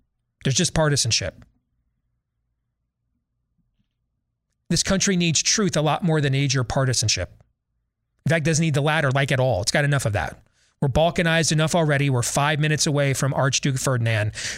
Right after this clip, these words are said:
Plenty balkanized. Thank you. Partisans, you've done your job. What's the prophetic truth here? What's the truth here? So I don't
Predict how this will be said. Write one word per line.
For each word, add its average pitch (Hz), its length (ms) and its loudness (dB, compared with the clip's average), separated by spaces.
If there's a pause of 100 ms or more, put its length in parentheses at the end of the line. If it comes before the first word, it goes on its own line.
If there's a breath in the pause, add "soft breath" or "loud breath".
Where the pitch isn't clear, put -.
Plenty 196 300 2
balkanized. 147 760 0 (140)
Thank 147 260 0
you. 98 220 -2
Partisans, 160 480 0
you've 131 100 0
done 147 180 0
your 147 140 0
job. 104 400 -2 (320 loud breath)
What's 151 440 0
the 180 140 0
prophetic 160 640 0
truth - 380 0
here? 95 240 -2 (160)
What's 147 180 -2
the 143 120 -2
truth - 340 -2
here? - 220 -6 (1900)
So 165 120 2
I 190 100 2
don't 208 180 -2